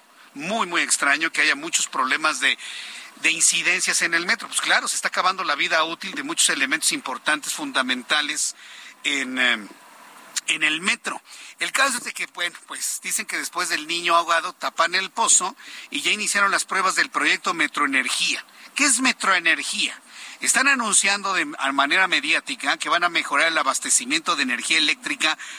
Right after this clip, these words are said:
para las líneas uno, dos y tres del metro para una mayor confiabilidad de este sistema de transporte y un menor número de averías. Nada más le recu-, este sistema va a estar conectado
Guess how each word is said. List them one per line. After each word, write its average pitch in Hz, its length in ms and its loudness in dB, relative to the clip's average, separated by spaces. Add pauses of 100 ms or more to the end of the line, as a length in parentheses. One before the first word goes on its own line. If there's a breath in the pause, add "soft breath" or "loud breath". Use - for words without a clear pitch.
(120 loud breath)
para 147 220 2
las 135 220 -2
líneas 175 380 0
uno, 180 280 0
dos 165 380 0 (100)
y 147 120 -8
tres 170 340 0
del 139 160 -2
metro 170 360 -2
para 139 200 2
una 175 180 0
mayor 147 380 0
confiabilidad 131 840 0 (420 loud breath)
de 170 120 -2
este 180 160 2
sistema 175 440 0
de 151 100 0
transporte 143 560 -2
y 151 100 0
un 165 100 -2
menor 147 280 2
número 151 360 0
de 135 120 2
averías. 127 640 0 (340 loud breath)
Nada 226 160 4
más 240 160 2
le 214 80 0
recu-, 180 300 -6
este 220 240 0
sistema 185 320 2
va 175 60 -2
a - 20 2
estar 185 180 -2
conectado 160 720 -2